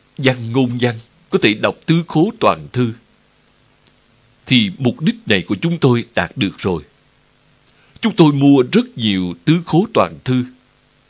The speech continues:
Sẽ không thất truyền rồi. Nhưng yêu cầu truyền nhân, yêu cầu truyền nhân thật sự dùng tinh lực, thời gian, cả đời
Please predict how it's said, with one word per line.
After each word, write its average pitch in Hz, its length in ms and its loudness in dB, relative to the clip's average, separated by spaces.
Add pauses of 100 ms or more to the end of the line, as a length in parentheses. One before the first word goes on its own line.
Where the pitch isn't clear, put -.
(400)
Sẽ - 260 2
không 120 360 0 (100)
thất 247 120 0 (100)
truyền 87 280 -2
rồi. 85 280 -6 (1400)
Nhưng 131 460 2 (380)
yêu 143 240 2
cầu 87 340 -2
truyền 85 320 -4
nhân, 107 220 -4 (500)
yêu 160 200 2
cầu 101 240 0
truyền 104 260 -2
nhân 147 340 -2
thật 107 220 -2
sự 95 320 -2 (140)
dùng 98 400 -2 (100)
tinh 139 240 2
lực, 107 140 0 (520)
thời 123 200 2
gian, 151 340 -2 (320)
cả 110 140 0
đời 131 200 0